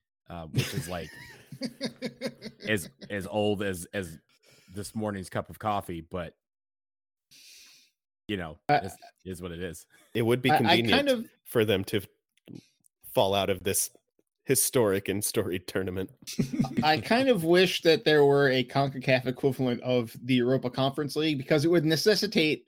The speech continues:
Speaker 3: also the equivalent of, uh, the Europa League.
Speaker 4: Yes.
Speaker 3: Um, so you, you would have virtually every M L S team playing an international tournament. You would have,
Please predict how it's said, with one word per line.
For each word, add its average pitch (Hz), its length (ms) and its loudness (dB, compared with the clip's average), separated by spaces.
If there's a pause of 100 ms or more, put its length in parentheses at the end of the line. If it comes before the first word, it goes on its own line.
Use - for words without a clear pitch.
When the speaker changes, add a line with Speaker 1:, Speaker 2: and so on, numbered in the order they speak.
Speaker 3:
also 143 500 2
the 135 120 2
equivalent 135 420 0
of, 131 280 2 (120)
uh, 120 460 0 (120)
the 135 100 0
Europa 139 320 0
League. 110 420 -4 (300)
Speaker 4:
Yes. 107 300 0
Speaker 3:
Um, 123 360 2 (140)
so - 160 -4
you, 165 260 6
you 185 120 0
would 240 100 4
have 208 260 2
virtually 170 640 -4
every 143 300 -2
M 135 160 -2
L 131 140 -4
S 135 160 -4
team 131 220 -6
playing 135 300 -4
an 127 80 -4
international 135 600 -6
tournament. 107 440 -14
You 131 140 -8
would 139 100 -6
have, 131 400 -2